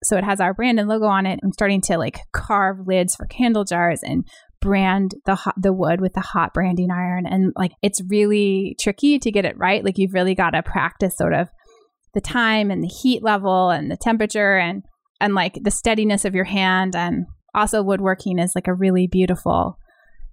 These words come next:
thing to do in the summer. So I just, that's what I'm enjoying and digging right now when I'm not staring at my screen.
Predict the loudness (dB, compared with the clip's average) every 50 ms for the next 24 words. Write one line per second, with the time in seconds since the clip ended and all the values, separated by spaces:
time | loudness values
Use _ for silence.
0 | -6 -2 2 2 2 2 0 -2 -2 0 2 2 2 2 0 0 0 0 2 2
1 | 2 2 0 0 0 0 2 2 2 2 2 0 -2 -4 -4 -10 -8 -2 0 0
2 | 0 0 0 0 0 0 2 2 0 0 0 0 0 0 0 2 2 2 2 2
3 | 2 2 2 2 2 2 2 2 2 0 0 0 0 0 0 0 0 -2 -2 -4
4 | -2 0 0 2 2 2 0 0 -2 -6 -6 -2 0 0 2 2 2 2 2 2
5 | 0 0 0 -2 -2 -2 0 2 2 2 2 0 0